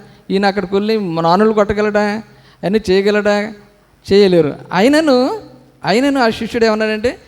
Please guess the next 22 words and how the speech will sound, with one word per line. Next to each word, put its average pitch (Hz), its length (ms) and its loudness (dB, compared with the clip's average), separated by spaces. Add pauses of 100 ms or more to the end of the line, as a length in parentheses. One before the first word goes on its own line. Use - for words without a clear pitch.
(240)
"మీరు 196 260 2
నాతో 185 380 2
కూడా 202 400 0 (460)
రండని" 175 680 -2
చెప్పినప్పుడు 202 1000 -2 (360)
ఆయన 190 160 -2
అంగీకరించాడు 202 640 -2
అనమాట. 165 220 0 (500)
"నేను 208 240 2
ఎందుకులే, 220 580 -2 (200)
వయసు 190 280 0
ఉడిగిపోయింది, 190 720 0 (460)
నేను 196 180 2
ఇక్కడ 185 220 0 (800)
నీడనుంటాను, 185 840 0 (260)
మీరు 165 200 -4
వెళ్ళి 190 160 -4
తెండనులే." 190 680 -2 (360)
ఆయన 175 240 -2
ఏమన్నాడు? 220 440 2 (520)
"నేను 175 280 -2
కూడా 202 340 0